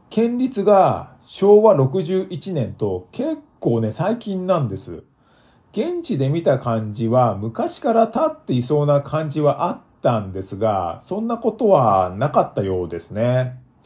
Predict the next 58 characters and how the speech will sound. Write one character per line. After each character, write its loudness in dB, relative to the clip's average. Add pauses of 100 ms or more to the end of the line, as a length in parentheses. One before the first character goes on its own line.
(280)
そ 0
う 0
言 0
わ 2
れ 4
る 4
と 2
ち -8
ょ -2
っ -10
と -2
新 0
し -8
そ -2
う 0
な 2
感 -4
じ -6
も 0 (320)
し -10
ま 2
し -8
た。 -10 (1000)
こ -6
こ -4
で 0
は 4
赤 0
く -6
染 -2
ま 6
っ -8
た 4
も 2
み 0
じ 0
越 2
し -10
か -4
ら 4
五 6
重 6
塔 6
を 8
見 2
据 0
え 0
て 4
写 -2
真 2
を 4
切 -2
り -2
取 2
り -2
ま -4
し -16
た。 -6